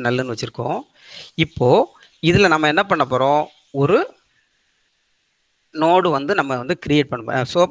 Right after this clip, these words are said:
அ, me-, memory allocate பண்றோம். M alloc size of struct node. So,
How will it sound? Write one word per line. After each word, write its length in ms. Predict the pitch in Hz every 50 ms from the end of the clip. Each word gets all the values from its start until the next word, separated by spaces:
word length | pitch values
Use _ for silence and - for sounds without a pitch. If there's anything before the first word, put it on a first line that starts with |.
| - - 139
அ, 40 | 143 131 127 123
me-, 200 | 131 139 131 127 131 147
memory 240 | 160 196 220 214 175 135
allocate 340 | 139 143 139 147 139 135 135
பண்றோம். 220 | 120 107 - - _ - 139 131 143
M 60 | 165 185 185
alloc 260 | 160 127 127 147 233 262 - - - _ _ _ - - -
size 360 | - 143 147 180 208 - - - 208
of 80 | 226 - -
struct 240 | - - 131 - _ - 127
node. 160 | 123 113 - _ _ _ _ _ _ - _ - -
So, 80 | -